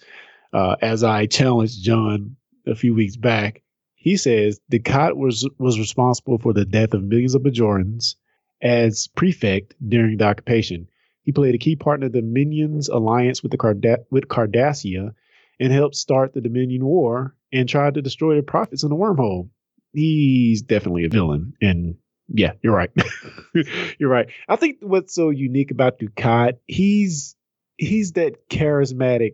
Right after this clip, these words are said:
villain. Um, you see the potential in him, but you ultimately know he's still a bad guy,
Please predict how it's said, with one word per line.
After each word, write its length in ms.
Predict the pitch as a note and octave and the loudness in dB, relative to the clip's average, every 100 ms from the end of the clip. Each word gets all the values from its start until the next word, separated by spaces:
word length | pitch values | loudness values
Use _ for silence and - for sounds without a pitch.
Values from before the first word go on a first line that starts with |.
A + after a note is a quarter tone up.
| - | -6
villain. 580 | G#2 G2+ E2+ E2+ A#2 B2+ _ _ _ - | -6 -4 -4 -6 -10 -16 _ _ _ 0
Um, 600 | A#2+ A2+ A2 G#2+ G2 A2 _ _ _ - | 2 2 0 -4 -8 -12 _ _ _ -2
you 200 | D3+ D#3 | 2 2
see 200 | G3+ F3+ | 2 2
the 80 | C3+ | 2
potential 640 | B2 - C3 C#3 D#3+ D#3 | 0 2 0 2 0 0
in 100 | E3 | 0
him, 360 | F3 F#3 A#3 A3+ _ _ _ | 2 0 -2 -8 _ _ _
but 260 | F#3+ D3 D3 C#3+ | -2 0 0 -6
you 360 | C#3 D3+ D#3 C#3+ | -2 0 -2 -2
ultimately 440 | D#3 E3+ E3 D#3 C3 | 0 0 0 -2 -2
know 240 | B2+ C3 | 0 0
he's 160 | B2 A2+ | 2 -2
still 260 | - B2 | 0 0
a 40 | A2 | 0
bad 360 | G#2 G2+ F#2+ F#2 | 0 0 -2 -2
guy, 380 | G2 F2+ F2+ | -2 0 -4